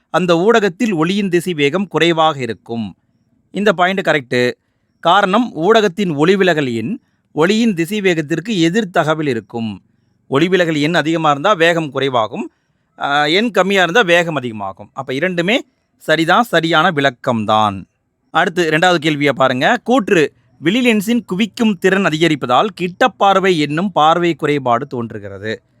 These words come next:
இது சரிதான். காரணம், அ, குழி லென்ஸை பயன்படுத்தி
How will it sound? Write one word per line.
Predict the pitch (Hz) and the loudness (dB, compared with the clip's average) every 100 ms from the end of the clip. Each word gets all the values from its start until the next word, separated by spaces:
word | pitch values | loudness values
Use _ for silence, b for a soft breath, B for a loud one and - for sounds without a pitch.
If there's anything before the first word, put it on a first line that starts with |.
| _ _ _ _ | _ _ _ _
இது | 156 156 | -4 0
சரிதான். | 160 151 151 233 - | 0 2 2 2 0
காரணம், | 151 160 170 175 330 - _ _ _ _ | 0 2 2 0 -4 -8 _ _ _ _
அ, | - 156 | 0 0
குழி | 156 214 254 | 0 0 2
லென்ஸை | 233 202 214 | 2 2 0
பயன்படுத்தி | 180 165 180 156 123 | 2 0 2 -2 -2